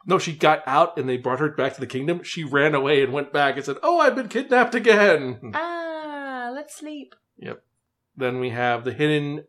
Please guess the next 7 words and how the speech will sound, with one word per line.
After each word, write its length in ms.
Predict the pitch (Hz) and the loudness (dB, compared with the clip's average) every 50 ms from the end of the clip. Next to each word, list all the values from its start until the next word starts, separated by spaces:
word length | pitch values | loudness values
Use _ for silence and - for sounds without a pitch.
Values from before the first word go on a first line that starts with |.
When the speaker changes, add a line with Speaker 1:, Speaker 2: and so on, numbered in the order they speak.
| _ _ _ _ _ _ _ - | _ _ _ _ _ _ _ -6
Speaker 1:
Dungeon 300 | 143 139 139 139 147 156 | -4 -4 -4 -4 -4 -4
Only 220 | 131 131 135 120 | -4 -4 -4 -4
I 140 | 113 113 127 | -4 -4 -6
Can 140 | 117 123 120 | -6 -8 -8
Enter, 200 | 123 120 110 110 | -10 -8 -10 -10
Volume 400 | 110 113 104 101 98 95 95 101 | -10 -8 -8 -8 -8 -8 -10 -8
nine. 460 | 104 117 123 135 147 202 339 339 294 | -6 -4 -4 -2 -2 -4 -4 -6 -10